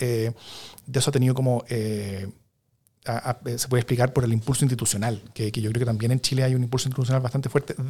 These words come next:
multidimensionalmente, desde, o sea, hay hartas instituciones que están a, trabajando el tema para, para, para un mundo académico que uno, que uno podría decir que no es tan grande como para tener tantas.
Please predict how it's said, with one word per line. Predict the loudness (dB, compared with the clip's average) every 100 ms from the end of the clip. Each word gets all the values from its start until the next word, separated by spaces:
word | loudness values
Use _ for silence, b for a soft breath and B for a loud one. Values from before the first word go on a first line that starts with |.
| -6
multidimensionalmente, | -8 0 0 4 4 6 6 6
desde, | 6 6 4
o | 2 0 -2
sea, | 0
hay | 2 2
hartas | 4 4
instituciones | 2 2 4 2
que | 2
están | 2 2
a, | 2
trabajando | 0 2 4 2
el |
tema | 2 2 0 B B B B B
para, | 2 2 2 0
para, | 0 2 -2
para | -4 0 4
un |
mundo | 6 6
académico | 4 4 4
que | 2
uno, | 2 0
que | 0
uno | 0
podría | 2 2
decir | 2 0
que |
no | 0
es | 0
tan | 0 0
grande | 0 -2 0
como | 0
para | 2
tener | 0 0
tantas. | -2 -2 -4